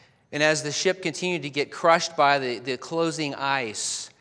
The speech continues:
it eventually came to a point where the ship sunk, and the men had to l-, abandon the ship and live on the surface of the ice. Now, these ice floes are constantly moving, so it was a very unsettling experience,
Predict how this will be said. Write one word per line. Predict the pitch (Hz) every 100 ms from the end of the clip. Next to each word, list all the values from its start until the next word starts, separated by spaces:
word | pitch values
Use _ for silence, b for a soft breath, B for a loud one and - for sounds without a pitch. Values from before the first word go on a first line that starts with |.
| b b b
it | 135
eventually | 131 151 151
came | 151 139
to | 139
a |
point | 123 139 131
where | 120
the | 110
ship | 104 127 113
sunk, | - - 117 98 - - _
and | 120
the | 120
men | 127
had | 135 123
to | 110 113
l-, | 127 123
abandon | 117 110 135 151
the | 127
ship | - 123 113 -
and | 113
live | 101 113 127 120 - -
on | 113 107 101
the |
surface | 101 - 123 117 -
of | - 110
the | 110
ice. | - 110 101 - 123
Now, | 131
these | 127
ice | 110 151 170
floes | - 131 131
are | 117
constantly | - 147 147 - 127 127
moving, | 127 139 127 104
so | 104
it | 127
was | 123
a | 120
very | 135 135
unsettling | 131 131 - 143 143 110 104 107 B -
experience, | 113 - 127 120 104 - -